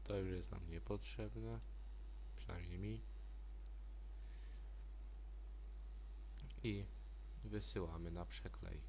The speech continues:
Tu klikamy na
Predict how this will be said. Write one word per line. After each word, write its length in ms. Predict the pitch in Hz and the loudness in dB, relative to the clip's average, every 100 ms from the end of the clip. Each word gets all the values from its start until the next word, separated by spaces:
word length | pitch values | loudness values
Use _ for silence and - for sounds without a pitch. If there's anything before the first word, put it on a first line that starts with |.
| - - - - - - - - - - - - - - - - - - - - - - - - - - - - - - - - - - - - - - - - - - | -4 -4 -4 -4 -4 -4 -4 -4 -4 -4 -4 -4 -4 -4 -4 -4 -4 -4 -4 -4 -4 -6 -6 -6 -6 -4 -4 -4 -6 -4 -4 -4 -4 -4 -4 -4 -4 -4 -4 -4 -4 -2
Tu 140 | - | -2
klikamy 600 | - - 104 101 95 92 | 0 -2 0 2 2 2
na 280 | 90 87 85 | 2 0 0